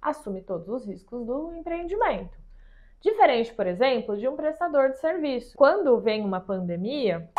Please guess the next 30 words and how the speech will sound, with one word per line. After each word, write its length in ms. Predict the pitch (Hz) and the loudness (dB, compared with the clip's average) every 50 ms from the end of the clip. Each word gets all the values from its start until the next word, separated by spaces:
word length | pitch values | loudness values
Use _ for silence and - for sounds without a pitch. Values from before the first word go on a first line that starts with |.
| - - - | -2 -2 0
não 160 | - 285 311 | 2 2 4
existem 460 | 339 339 302 311 311 311 330 294 262 | 4 2 2 0 -2 -2 -2 -2 -2
regras, 800 | 226 202 196 202 214 220 240 262 233 202 190 180 175 170 170 - | -2 -4 -4 -2 0 0 0 0 -2 -2 -2 -2 -2 -4 -6 -8
né, 300 | 180 185 190 214 233 208 | -6 -4 -2 0 0 0
exceto 400 | 180 180 - 208 214 214 - 226 | 0 0 0 0 0 -2 -4 -12
se 160 | 214 - - | -12 -10 -10
aquilo 180 | 196 185 208 202 | -8 -6 -6 -6
tiver 340 | 202 - 196 185 185 185 - | -4 -2 0 0 0 -2 -4
previsto 460 | - 202 185 170 180 214 214 - - | -8 -6 -6 -4 -6 -6 -8 -8 -10
no 60 | 190 180 | -14 -14
contrato 400 | - 180 175 - 185 175 170 _ _ | -14 -14 -14 -12 -12 -14 -14 _ _
e 40 | _ | _
tudo 140 | 185 226 | -10 -4
mais, 260 | 285 311 269 262 277 - - - - - - - | 0 2 2 2 2 0 -6 -20 -20 -20 -6 0
mas 160 | 285 302 302 | 2 4 4
não 80 | 320 | 4
existem 380 | 320 320 311 311 311 330 302 285 | 2 0 -2 -4 -4 -4 -4 -2
regras 320 | 277 277 262 262 269 269 | -2 -2 -2 0 -2 -2
tão 180 | - - 320 330 | -2 -2 -2 -2
específicas 560 | 453 453 - 311 294 - 262 240 - - 220 226 | -2 -2 -4 -4 -4 -4 -6 -8 -6 -8 -8 -6
como 260 | - 240 220 214 208 | -4 -6 -6 -4 -6
no 100 | 208 202 | -6 -6
direito 320 | 202 202 196 196 196 190 | -6 -4 -6 -6 -8 -10
do 80 | 185 185 | -14 -14
trabalho 520 | - 185 175 185 202 233 285 269 220 185 - - - _ _ _ _ | -14 -8 0 4 8 8 8 8 6 0 -6 -12 -20 _ _ _ _
para 280 | - 262 254 262 302 320 | 8 8 8 8 6 2
que 420 | 320 - - 247 247 262 254 - _ - - | -2 -6 -6 -4 -4 -6 -6 -12 _ -6 -2
o, 300 | 196 202 202 202 202 - - | 2 4 6 6 6 6 4
a 80 | 196 196 | 2 0
empresa 640 | 190 196 208 208 220 233 254 247 294 294 320 330 | 0 2 4 6 6 6 6 6 6 4 2 -2